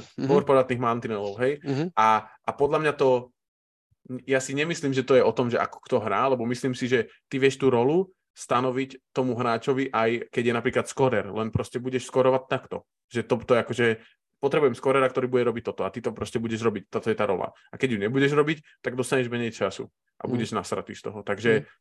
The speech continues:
Speaker 2: a to, že ty dáš desať bodov za sebou, mňa vôbec nezaujíma, lebo ja nepotrebujem, aby ty si dal desať bodov, potrebujem, aby my, my sme dali deväťdesiat a oni dali sedemdesiat.
Speaker 1: Mhm.
Speaker 2: Takže, a to je, alebo proste menej, hej? Takže,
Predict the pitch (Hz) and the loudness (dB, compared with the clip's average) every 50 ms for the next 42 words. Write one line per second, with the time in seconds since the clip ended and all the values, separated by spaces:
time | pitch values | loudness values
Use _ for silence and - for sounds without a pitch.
0 | _ _ _ _ _ _ - 113 113 113 - - 135 131 139 135 - 127 120 113 | _ _ _ _ _ _ 0 2 2 2 2 0 2 4 2 2 2 0 -2 -2
1 | 110 113 120 120 120 120 123 - 135 123 120 123 120 113 107 - - - 120 120 | 0 2 0 0 2 0 -4 -2 -2 -4 -2 -2 -4 -2 -2 -4 -2 -2 -4 -2
2 | 127 131 131 120 120 123 123 123 127 127 120 113 117 110 117 120 127 131 135 135 | 0 0 0 0 0 -2 -2 -2 -2 -4 -6 -8 -4 -2 -2 -2 -2 -2 -2 -2
3 | 127 123 113 113 113 110 107 110 _ _ _ _ _ - 120 117 110 104 - 123 | 0 -2 -2 -2 -2 -2 -2 -4 _ _ _ _ _ -4 0 0 0 0 0 -2
4 | 131 131 143 131 123 127 127 120 120 113 117 117 - 117 113 - 113 113 104 107 | -2 -2 -2 -2 0 0 0 0 0 -2 -4 -6 -8 -8 -10 -2 0 2 2 2
5 | 107 - 110 107 113 123 120 120 110 117 117 120 117 113 110 113 120 120 123 120 | 0 -2 -2 0 0 0 0 0 -2 -2 0 0 0 -2 -2 -2 -4 -2 -2 -4
6 | 117 117 117 123 127 127 131 117 117 113 110 104 101 101 101 110 110 - 135 120 | -4 -4 -4 -4 -2 -2 -2 -2 0 -2 0 0 2 2 2 0 -2 0 2 2
7 | 107 104 107 110 107 107 98 104 - - 107 104 104 101 95 95 - - - - | 2 2 -2 -2 -2 -4 -4 -4 -6 -8 -8 -8 -6 -6 -8 -8 -10 -10 -12 -12
8 | - _ _ - 143 139 135 139 - - - 120 113 113 110 107 - _ _ _ | -12 _ _ -12 -8 -6 -6 -6 -6 -6 0 4 4 4 4 2 0 _ _ _
9 | _ - 101 113 - 151 143 143 139 135 131 127 - - - 110 107 110 104 - | _ -2 -2 2 4 6 6 8 8 6 6 4 2 0 -4 -4 -4 -6 -8 -10
10 | - - - 107 107 - 117 113 107 101 98 - 95 104 - - - 110 117 120 | -12 -16 -14 -12 -8 -6 -2 0 0 0 0 -2 -4 -8 -10 -8 -4 -2 -2 2
11 | - 120 110 107 127 123 113 113 107 - | 2 2 2 6 6 6 6 6 4 0